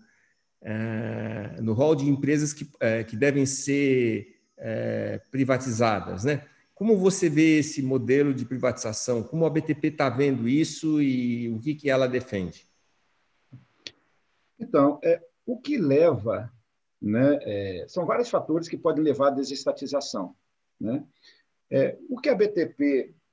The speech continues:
Speaker 2: busca em, em primeira linha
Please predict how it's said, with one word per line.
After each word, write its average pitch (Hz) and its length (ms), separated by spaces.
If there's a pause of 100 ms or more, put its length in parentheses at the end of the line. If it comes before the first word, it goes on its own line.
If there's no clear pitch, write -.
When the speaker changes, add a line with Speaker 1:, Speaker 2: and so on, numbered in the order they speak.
(180)
Speaker 2:
busca 127 680
em, 120 460
em 113 300
primeira 123 420
linha 110 460